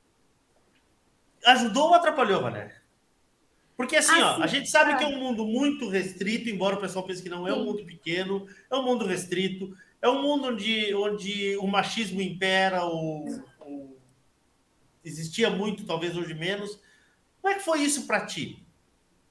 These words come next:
Speaker 2: Ah, eu, fazendo um retrospecto, assim, na minha carreira,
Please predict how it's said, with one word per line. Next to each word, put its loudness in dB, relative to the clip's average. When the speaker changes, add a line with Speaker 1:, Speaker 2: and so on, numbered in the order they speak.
Speaker 2:
Ah, 4
eu, 2
fazendo 4
um 4
retrospecto, 0
assim, -2
na 2
minha 2
carreira, 2